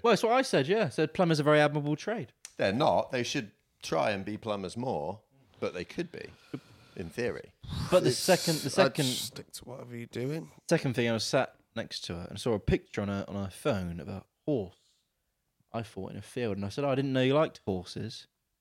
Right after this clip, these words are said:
Speaker 1: And she went, "What do you mean?" I went, "Your phone screen, it's a horse." She was like, "That's my boyfriend."
Speaker 2: <laughs> What are you talking about?
Speaker 1: It was a picture of her boyfriend.
Speaker 2: Her boyfriend looks like a horse.
Speaker 1: No, he doesn't. It was just on a hill and I didn't see it properly. And I was like,
Speaker 2: <laughs> Well, he was just a man on a hill. You're
Speaker 1: Yeah.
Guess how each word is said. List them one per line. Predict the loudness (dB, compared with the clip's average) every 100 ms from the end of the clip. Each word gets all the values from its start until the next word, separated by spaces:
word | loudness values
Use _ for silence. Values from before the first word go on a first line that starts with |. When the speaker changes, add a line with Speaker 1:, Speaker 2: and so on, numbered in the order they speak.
| _ _ _ -8
Speaker 1:
And |
she | -4
went, | -4
"What | -4
do | -4
you |
mean?" | -2
I | 0
went, | -2
"Your | -4
phone | -2 -2 -2
screen, | -2 -4
it's | -2
a |
horse." | 2 2 2
She | 0
was | 2
like, | 0 -4 _ _ _ -6
"That's | -6 -2
my | -4
boyfriend." | 0 2 2 0 -2 -4 -4 -14 _ _ _ _ _ _ _ _ _ -12
Speaker 2:
<laughs> | -4
What | -2 0 0 0 -2 -4
are |
you | -6 -6
talking | -6 -6 -6 -8
about? | -10 -10 -8 -6 2
Speaker 1:
It | 6
was | 6
a |
picture | 6 6 6
of | 8
her | 8
boyfriend. | 8 10 8 6 2 2 -2
Speaker 2:
Her | -4
boyfriend | -4 -2 0 2 4 4
looks | 0 -2
like | -2 -2
a |
horse. | 0 2 2 4
Speaker 1:
No, | 8 10
he | 10
doesn't. | 8 8 8 8
It | 8
was | 8
just | 8
on | 8
a | 8
hill | 8 6 8
and |
I | 8
didn't | 6 0
see | 6 6
it | 6
properly. | 2 4 4 6
And |
I | 6
was | 6
like, | 4
Speaker 2:
<laughs> | 4 0 2 2 2 0 0 -2 -2 -2
Well, |
he | -2
was | -4
just | -4
a | -4
man | 0 2 2
on | 0
a | 0
hill. | 2 2 4
You're | 8
Speaker 1:
Yeah. | 12 12